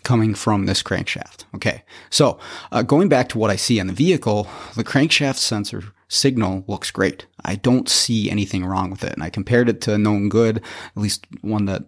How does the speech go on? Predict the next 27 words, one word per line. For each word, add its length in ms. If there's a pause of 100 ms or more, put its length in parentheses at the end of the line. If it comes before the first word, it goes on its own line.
(100)
was 220
pretty 240
close, 420
and 240 (360)
I 180
didn't 220
see 280
anything 400
wrong 380
with 140
the 40
crankshaft 760 (260)
sensor 460
signal. 560 (160)
But 400 (520)
if 260
we 260
are, 400 (140)
you 140
know, 160
actually 340
reading, 380
we're 80
actually 240
understanding 560
what's 140
happening, 580